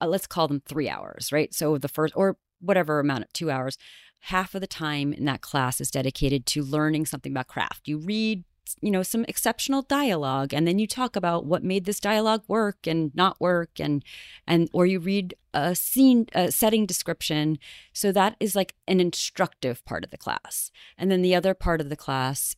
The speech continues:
is workshop, where you read one person's work per week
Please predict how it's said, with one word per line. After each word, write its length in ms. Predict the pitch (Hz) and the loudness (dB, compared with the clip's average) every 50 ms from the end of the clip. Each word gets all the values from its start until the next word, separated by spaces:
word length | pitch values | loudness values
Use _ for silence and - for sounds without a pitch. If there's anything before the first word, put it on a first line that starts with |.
| _ - | _ 0
is 440 | 147 147 143 139 139 135 131 - - - _ | 2 4 4 4 2 2 0 -2 -4 -6 _
workshop, 800 | 135 139 135 160 151 143 - - - - - - 120 120 127 - _ - - - - _ _ _ _ _ _ | -8 0 2 2 2 2 -2 -8 -8 -6 -4 -4 -4 -4 -6 -8 _ 0 0 0 0 _ _ _ _ _ _
where 220 | - 156 165 160 156 | 2 4 4 6 6
you 180 | 151 147 156 | 4 2 0
read 280 | 147 131 151 156 151 139 | 0 0 2 2 2 2
one 340 | 135 131 131 151 147 151 147 | 0 0 0 2 2 2 2
person's 580 | - - 139 - - 147 139 135 131 - - | 2 0 0 2 2 2 2 2 2 -2 -2
work 320 | - 139 139 131 - - - | 0 2 2 2 0 -4 0
per 160 | - 233 254 | 2 4 4
week 600 | 247 196 151 143 147 139 - _ - - - | 4 4 2 2 2 0 -4 _ -18 -18 -18